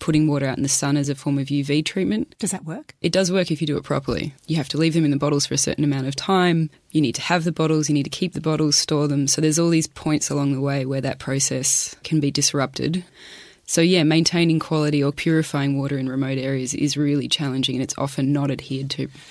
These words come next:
Speaker 2: Often not adhered to. But what is the level of education or understanding about the quality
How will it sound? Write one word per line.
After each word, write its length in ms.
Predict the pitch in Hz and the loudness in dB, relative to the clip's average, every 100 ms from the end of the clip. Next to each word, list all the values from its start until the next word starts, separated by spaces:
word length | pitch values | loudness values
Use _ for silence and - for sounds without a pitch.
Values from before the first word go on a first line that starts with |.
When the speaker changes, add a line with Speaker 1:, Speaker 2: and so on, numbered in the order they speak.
| - | -2
Speaker 2:
Often 320 | 269 285 294 | -2 2 0
not 140 | 208 190 | 0 -2
adhered 340 | 165 196 202 | -4 -6 -6
to. 260 | - 160 175 | -6 -6 -6
But 180 | 262 | -8
what 140 | 262 359 | -6 -4
is 180 | 302 - | -4 -2
the 100 | 202 | -2
level 440 | 175 180 175 165 | 0 -2 -2 -4
of 320 | 156 147 - - | -4 -6 -10 -16
education 760 | - 185 160 - 185 180 - 170 | -8 -6 -6 -6 -4 -4 -4 -4
or 100 | 175 | -4
understanding 800 | 170 156 - 165 165 180 180 | -4 -6 -6 -4 -2 -2 -2
about 340 | 151 151 147 - | -4 -6 -8 -8
the 80 | 247 | -10
quality 720 | - 156 156 - 156 147 | -6 -6 -6 -6 -10 -10